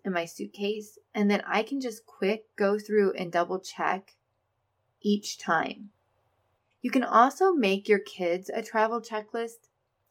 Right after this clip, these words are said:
and then you can put them in charge of packing, or at least, depending on your kid's age, at least have them double check their own stuff.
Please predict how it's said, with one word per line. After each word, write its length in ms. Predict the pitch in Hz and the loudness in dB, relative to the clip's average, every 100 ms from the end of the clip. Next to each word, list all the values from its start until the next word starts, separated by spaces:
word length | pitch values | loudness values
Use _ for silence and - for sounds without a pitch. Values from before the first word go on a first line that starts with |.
| - | -4
and 200 | 220 226 | 2 4
then 120 | 220 | 2
you 120 | 226 | 0
can 160 | 220 226 | -2 -4
put 260 | - 208 208 | -2 -2 0
them 220 | 190 190 | -2 0
in 160 | 196 | -2
charge 340 | 202 - 175 175 | -4 -2 -2 0
of 200 | 196 - | -6 -6
packing, 480 | - 151 202 233 247 | -10 -8 -6 -4 -2
or 240 | - 208 | 4 8
at 240 | 185 - 180 | 6 4 -4
least, 500 | 214 202 202 - _ - | 0 2 0 -2 _ -10
depending 360 | 214 247 226 | -4 -4 0
on 240 | 214 208 202 | -2 -2 -2
your 100 | 196 | -4
kid's 340 | - 190 190 - | -2 -6 -6 -8
age, 400 | 165 165 175 - _ _ _ | -6 -6 -10 -12 _ _ _
at 160 | - 226 | 4 6
least 260 | 247 247 - | 4 -2 0
have 200 | 220 208 | 0 2
them 140 | 202 | 0
double 300 | 190 180 190 | 2 2 2
check 300 | 190 180 - | -2 -10 -6
their 140 | 180 | -4
own 180 | 170 160 | -4 -6
stuff. 420 | 156 - - - | -10 -2 -2 -2